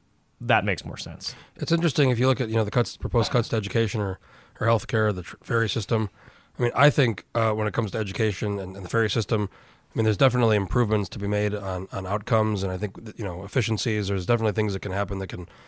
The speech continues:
Speaker 2: you know, nobody's arguing we can't do better in some, in some of those places, but I don't think cutting the <laughs> budget is the way to make 'em better.
Speaker 1: Right.
Speaker 2: You know, I mean, making 'em better requires just fundamental system-, systemic changes.
Speaker 1: Right.
Speaker 2: But just going like, "Oh, well, you know, here's a
Speaker 1: But
Speaker 2: thirty,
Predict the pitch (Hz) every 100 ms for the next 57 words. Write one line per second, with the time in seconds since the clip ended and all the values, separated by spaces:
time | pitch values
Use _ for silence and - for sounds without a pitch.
0 | - - _ 113 98 107 117 110 110 104
1 | 104 101 107 98 92 92 98 104 101 113
2 | - 95 110 107 101 120 110 110 107 107
3 | - - - - - - 147 170 190 98
4 | - 143 143 110 101 123 - 123 101 101
5 | 107 104 110 104 110 104 101 147 120 82
6 | - - - - 85 82 - 113 113 117
7 | 110 - 123 131 139 123 113 135 117 104
8 | 101 - 113 104 92 110 - - 117 110
9 | 117 117 107 107 107 107 - - 113 101
10 | 110 107 104 101 - - - 87 92 98
11 | 117 127 - 127 117 120 175 147 156 127
12 | 123 127 113 - - - - - - 127
13 | 117 127 123